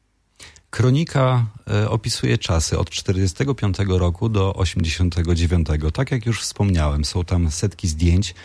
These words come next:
kilkadziesiąt unikalnych nazwisk. Jest tam też także ciekawa informacja. Od momentu rozpoczęcia budowy do, e, próbnego rozruchu i produkcji już na pełną skalę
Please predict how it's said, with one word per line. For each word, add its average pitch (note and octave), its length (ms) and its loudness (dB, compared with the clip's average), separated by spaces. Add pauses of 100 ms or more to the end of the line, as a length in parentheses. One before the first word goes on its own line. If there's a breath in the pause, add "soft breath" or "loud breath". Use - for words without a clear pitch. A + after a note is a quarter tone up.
(160 loud breath)
kilkadziesiąt F2+ 800 0
unikalnych F2+ 600 0
nazwisk. E2 540 -2 (300 loud breath)
Jest C3 160 -2
tam C#3 120 0
też B2 160 -2
także A#2+ 300 -2
ciekawa B2 380 -2
informacja. F2 720 0
Od F#2+ 160 0
momentu F#2+ 720 2 (140)
rozpoczęcia E2+ 640 0
budowy D2+ 600 0
do, E2+ 480 0 (440)
e, D2 40 -6
próbnego G2 480 2
rozruchu F2+ 480 2
i D#2 60 2
produkcji F2 500 -2
już D#2+ 160 -4
na F#2 140 0
pełną F2 380 0
skalę F2+ 500 -4